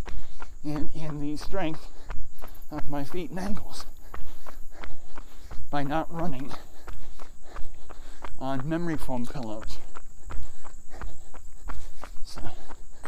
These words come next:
that does take a while to get used to,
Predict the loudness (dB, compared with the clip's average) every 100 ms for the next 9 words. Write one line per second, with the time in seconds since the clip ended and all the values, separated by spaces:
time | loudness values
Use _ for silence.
0 | 0 2 0 -2 -4 -6 0 2 2 -2
1 | -2 -4 -4 4 4 6 2 0 -2 -2
2 | 0 0 0 -4 -2 -6 -4 0 0 0
3 | -2 -4 -8 -4 2 2 4 0 0 -2
4 | -2 2 2 0 -2 -4 -6 -2 -2 0
5 | -4 -4 -6